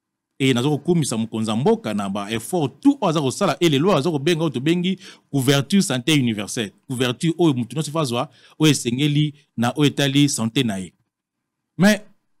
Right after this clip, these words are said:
l'État nde fo asala yango. Asali oyo tobengi structure ou bien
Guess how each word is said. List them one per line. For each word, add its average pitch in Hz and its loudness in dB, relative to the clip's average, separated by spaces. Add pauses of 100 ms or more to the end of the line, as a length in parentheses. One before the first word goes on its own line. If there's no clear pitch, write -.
(120)
l'État 220 6
nde 294 6
fo 226 2
asala 196 2
yango. 117 0 (460)
Asali 262 2
oyo 247 6
tobengi 214 6
structure 240 4
ou 160 -2
bien 208 6